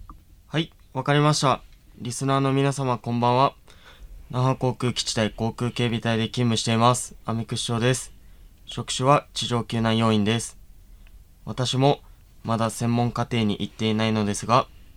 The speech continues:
現在は基地警備員として、基地内の入出門管理や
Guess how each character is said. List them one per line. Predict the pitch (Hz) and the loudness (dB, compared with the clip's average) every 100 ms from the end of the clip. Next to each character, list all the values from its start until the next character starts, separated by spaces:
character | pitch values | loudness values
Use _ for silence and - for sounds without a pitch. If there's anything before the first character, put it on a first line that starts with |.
| - - | -16 -6
現 | 113 | -4
在 | 107 104 | -2 -2
は | 107 117 - | 0 -2 -4
基 | - - | -14 -14
地 | - | -10
警 | 120 110 | -8 -2
備 | 113 | -2
員 | 104 | -2
と | 104 | -6
し | - | -4
て、 | 131 - - - - - - - - | -4 -4 -12 -20 -20 -20 -20 -20 -20
基 | - | -12
地 | - | -2
内 | 123 113 107 | 0 2 2
の | 113 - 104 | 0 -2 -4
入 | 113 113 | -2 -4
出 | - 120 | -6 -4
門 | 113 113 | -2 -2
管 | - 113 | -2 0
理 | 104 | 2
や | 107 117 | 2 2